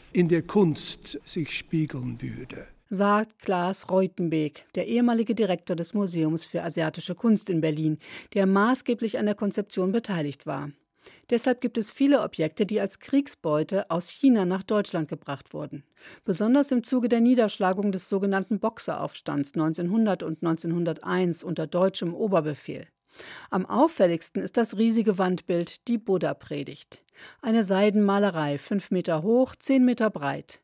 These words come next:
Speaker 2: von dem Hofmaler Ding Guangpeng siebzehnhundertsiebzig gemalt.
Speaker 1: Das befand sich in einem kaiserlichen buddhistischen Tempel in der Nähe des Kaiserpalastes, der verbotenen Stadt,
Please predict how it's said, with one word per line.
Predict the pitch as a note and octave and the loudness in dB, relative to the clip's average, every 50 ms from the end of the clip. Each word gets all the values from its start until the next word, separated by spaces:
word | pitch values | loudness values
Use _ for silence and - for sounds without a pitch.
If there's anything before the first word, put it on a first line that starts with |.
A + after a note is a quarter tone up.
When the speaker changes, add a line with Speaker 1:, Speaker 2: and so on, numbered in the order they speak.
| _ _ | _ _
Speaker 2:
von | - - G3+ | -4 -2 0
dem | F#3+ F3+ D#3+ F#3 | 2 2 2 2
Hofmaler | A#3+ C4 - - A3+ G#3+ G#3 G3+ F#3+ | 2 0 0 0 0 2 4 4 2
Ding | E3+ D#3+ E3 G#3+ A3+ A#3+ A#3+ A3+ | 2 0 0 2 2 2 2 2
Guangpeng | - - F#3 E3 D#3 D#3+ D#3 - F#3+ G3+ A3+ B3 B3+ - - | 0 0 0 2 2 0 -2 -2 -2 -2 0 0 -2 -4 -6
siebzehnhundertsiebzig | - B3+ A#3+ - - C#4+ B3+ A#3+ A#3+ B3 A#3+ A#3 - - A3+ - - - - D3+ - - | -8 -8 -6 -2 0 0 2 2 2 2 0 -2 -2 -2 -4 -4 -4 -8 -12 -12 -10 -6
gemalt. | - D3 C#3 C#3 C3+ C3 C3+ C3+ - _ _ _ _ _ - - | -4 -2 -2 -2 -4 -6 -10 -12 -16 _ _ _ _ _ -4 0
Speaker 1:
Das | A3 G3 - | 0 0 2
befand | - - F3 - F3 D#3+ E3 D#3 | 2 0 0 2 2 2 2 2
sich | - - F3 - - | 0 0 0 2 4
in | D#3 E3 - | 2 2 2
einem | D3+ D3 C#3 C#3 C#3 | 0 -2 -2 -2 -2
kaiserlichen | - - D#3+ E3 D#3 - D#3+ C#3+ D3+ - - D#3 D3 D3 | -2 -2 0 0 0 0 0 -2 -2 0 0 0 0 0
buddhistischen | C3 D3+ C#3 - F3 D#3+ - - D#3 - - C3 C3 - | 0 0 2 2 2 0 0 -2 -4 -2 -2 -4 -4 -2
Tempel | - F3 E3+ F#3 - - F#3 E3+ F3+ F3 - - - - - - - | 0 2 2 2 2 4 4 4 4 2 -2 -16 -20 -20 -16 -6 -2
in | - C#3+ C#3+ | 0 2 2
der | D3+ C3 | 2 2
Nähe | C#3 D3 C#3+ C#3 | 2 2 2 0
des | C3+ C#3+ A#2+ - | -2 -4 -4 -6
Kaiserpalastes, | - C#3+ C#3+ D3+ - E3 D3+ - - D#3 D3+ D3+ D#3 - - - F3 - | -4 -2 -2 0 0 0 -2 -2 -2 -4 -2 -2 -4 -4 -4 -4 -2 -2
der | - D#3 | -2 -2
verbotenen | C3+ - D#3 A#2+ - E3 D3+ D3 - B2+ C3 C3 | -2 -2 -4 0 0 0 0 0 -2 -4 -4 -4
Stadt, | - - - D#3 D#3+ - - - - | -4 -6 -6 -6 -6 -6 -8 -14 -20